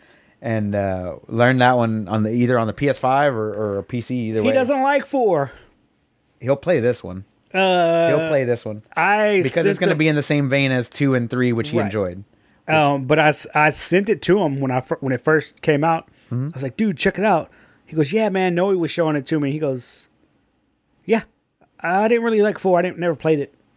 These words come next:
Speaker 2: I'm like, "What?"
Speaker 1: Which is weird because two and three were the asymmetric,
Speaker 2: Yeah.
Speaker 1: isometric views or whatever, and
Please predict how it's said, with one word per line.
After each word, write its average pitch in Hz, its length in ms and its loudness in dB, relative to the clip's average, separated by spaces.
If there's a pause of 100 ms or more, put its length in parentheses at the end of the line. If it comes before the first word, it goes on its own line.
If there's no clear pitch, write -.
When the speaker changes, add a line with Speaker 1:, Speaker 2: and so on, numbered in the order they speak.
(220)
Speaker 2:
I'm 151 60 -10
like, 131 180 -8
"What?" 349 240 -8 (200)
Speaker 1:
Which 143 160 0
is 139 160 -2
weird 156 320 2
because 131 400 0
two 185 260 0
and 156 220 0
three 170 300 2
were 139 220 4
the 120 140 0
asymmetric, 139 840 -2 (760)
Speaker 2:
Yeah. 127 120 4
Speaker 1:
isometric 139 420 2
views 147 400 0
or 147 80 0
whatever, 147 540 0 (400)
and 120 560 0